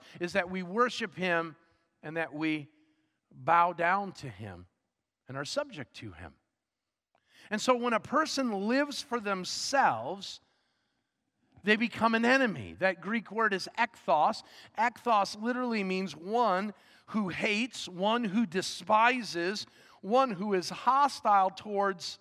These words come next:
another. That's pretty heavy language. But that's what Paul is saying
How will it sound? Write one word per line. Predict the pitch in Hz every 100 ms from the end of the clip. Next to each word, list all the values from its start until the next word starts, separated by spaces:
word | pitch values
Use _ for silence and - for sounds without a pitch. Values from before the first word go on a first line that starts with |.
| -
another. | 208 220 220 160 - _ _ _ _ _ _ _ _ _ _
That's | - 262
pretty | - - 240 180
heavy | 185 208 185 156 -
language. | 220 220 247 196 117 - - - _ _ _ _ _ _ _ _ _ _ _ - -
But | 240
that's | 226 254 269
what | 247 285
Paul | - 226 233 226 220
is | 208
saying | - 254 254 220